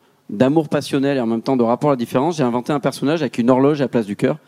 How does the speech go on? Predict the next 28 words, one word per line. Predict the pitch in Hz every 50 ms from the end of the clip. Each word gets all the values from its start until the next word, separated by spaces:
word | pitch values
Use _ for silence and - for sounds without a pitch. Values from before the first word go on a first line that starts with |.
| _ - - - _ _
qui | - 131
est | 113
né | 127 135
le | 120
jour | 113 104 139 143
le | 123 -
plus | - 143
froid | - - 127 139 143
du | 127 113 107
monde. | 110 143 175 170
Et |
donc | 117 117 113 -
c'est | - 110
toujours | - - 180 190 254 208
ce | - -
personnage-là, | 123 - 127 - - 131 131 127 123 127 127 123
mais | 113 107
cent | - - 127
cinquante | - - 127 127 127 120 -
ans | 117 107
plus | - 113 117
tôt. | - 135 143 - - _ _ _ _ _ _ - - - - - - _
Et | 110 113
je | 120
me | 135
suis | 131 - - 143
dit, | 139 170 202 202 180
euh, | 151 135 123 120 117 113 110 110 107 104